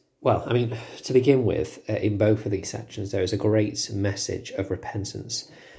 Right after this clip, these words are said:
And so don't be surprised if we talk about repentance quite a bit this week, uh, which is great because, as we've been taught very often in the past couple of years, particularly since the call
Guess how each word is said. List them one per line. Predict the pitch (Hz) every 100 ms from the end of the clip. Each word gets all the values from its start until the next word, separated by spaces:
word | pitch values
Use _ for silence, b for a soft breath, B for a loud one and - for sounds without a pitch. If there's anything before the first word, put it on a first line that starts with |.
| B
And | 104
so | 98 104 95
don't | 98 127 117
be | 113
surprised | 110 110 - 104 95 113 110
if | -
we | 107
talk | - 110
about | 110 -
repentance | 92 117 101 117 104
quite | - 98
a | -
bit | 131 -
this | 113 -
week, | 92 - - B B B B
uh, | 107
which | 123 131
is | 120
great | 165 175 -
because, | 104 - 107 104
as | - 113 113
we've | 110 107
been | 101
taught | - 101 101
very | 139 107
often | 110 - 87 87 - _ _ _ _ _ - -
in | 139 127
the | 113
past | 113 -
couple | 104 104
of | 95
years, | 87 85
particularly | - 113 147 - 120
since | 113 107 -
the | 117
call | - 92 87 87